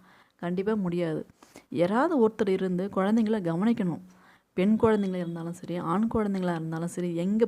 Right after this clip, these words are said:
போறாங்க, எங்க வர்றாங்க, அவங்க ஃப்ரெண்டுங்க யாரு, இவங்க ஃபோன்ல பேசினா யாருக்கிட்ட பேசுறாங்க, அந்த டியூஷன் போனா எங்க போறாங்க, டியூஷன் எடுக்கிறவங்க மிஸ்ஸா இல்ல சாரா, அவங்க வீட்ல எத்தனை பேர் இருக்காங்க, அவங்களாம் ஒழுக்கமானவங்களா,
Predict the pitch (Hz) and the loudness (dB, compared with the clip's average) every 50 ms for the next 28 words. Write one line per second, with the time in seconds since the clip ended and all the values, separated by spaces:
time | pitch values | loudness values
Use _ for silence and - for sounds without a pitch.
0 | - - 180 180 175 170 165 160 165 170 170 170 165 170 185 208 220 226 196 165 | 0 0 2 2 2 0 -2 -4 -6 -6 -4 -4 -4 -2 -2 0 0 -2 -2 -4
1 | 160 160 180 180 170 165 170 170 - - - - - - - - - 175 170 175 | -4 -4 -4 -4 -6 -6 -6 -8 -10 -12 -16 -20 -20 -16 -8 -6 -4 -4 -4 2
2 | - - 196 196 214 220 247 226 220 190 170 165 165 165 165 156 160 165 175 - | 4 6 6 6 6 4 4 4 2 0 0 -2 -2 -2 -2 -2 -4 -4 -6 -8
3 | - - - - _ - 196 190 185 180 180 208 220 240 254 247 226 - 202 202 | -12 -20 -20 -14 _ -4 -2 -2 2 4 4 4 6 6 4 2 2 0 -2 -4
4 | - 226 202 180 180 185 196 196 185 180 180 175 165 175 180 170 170 165 165 165 | -4 -4 -6 -6 -4 -4 -4 -4 -6 -6 -4 -4 -6 -6 -4 -4 -6 -4 -4 -4
5 | 165 160 160 170 170 165 - 226 254 262 - 247 233 226 - 196 196 196 185 175 | -4 -4 -4 -4 -4 -4 -2 -2 0 2 2 2 2 2 0 -2 -2 -2 -2 -2
6 | 175 202 196 - 190 170 160 160 160 165 165 - - - - - - - - _ | -2 -4 -4 -4 -4 -4 -4 -4 -6 -6 -8 -10 -12 -18 -20 -20 -20 -20 -20 _
7 | _ - 233 254 269 262 - 233 208 208 - 220 202 196 208 208 196 180 180 185 | _ 0 2 2 2 2 2 0 0 0 -2 -2 -2 -2 -2 -2 -2 -2 -2 -4
8 | - - - 220 226 240 247 - - - 185 180 180 - - 165 170 175 185 175 | -6 -4 -2 -2 -2 -2 -4 -8 -8 -6 -6 -6 -6 -6 -4 -2 -2 -2 -2 -2
9 | 165 165 170 - - - - - - - - 180 180 190 208 214 233 262 247 233 | -2 -4 -6 -8 -10 -16 -20 -20 -20 -4 2 2 4 4 4 2 0 0 0 -2
10 | 190 - 214 214 196 - 180 175 180 170 160 - - 165 156 156 156 156 156 156 | -2 -2 -2 -2 -2 -2 -2 -2 -2 -4 -4 -4 -4 -4 -4 -2 -4 -6 -6 -8
11 | - _ _ _ - - - - - 160 190 208 208 220 240 233 202 180 190 208 | -10 _ _ _ -20 -20 -8 0 2 2 4 4 4 4 4 4 4 4 4 4
12 | 190 226 202 185 180 185 180 175 170 165 160 160 160 | 4 2 2 2 2 0 0 0 0 0 0 -2 -4